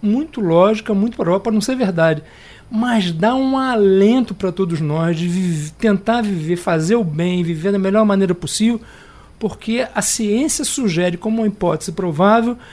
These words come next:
que você não é só o construtor do presente, você é,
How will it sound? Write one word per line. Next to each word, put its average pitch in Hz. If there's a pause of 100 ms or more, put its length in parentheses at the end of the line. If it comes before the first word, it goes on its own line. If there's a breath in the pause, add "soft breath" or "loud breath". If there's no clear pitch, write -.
(400 loud breath)
que 247
você 233
não 226
é 277
só 302
o 240
construtor 214
do 202
presente, 156
você 185
é, 190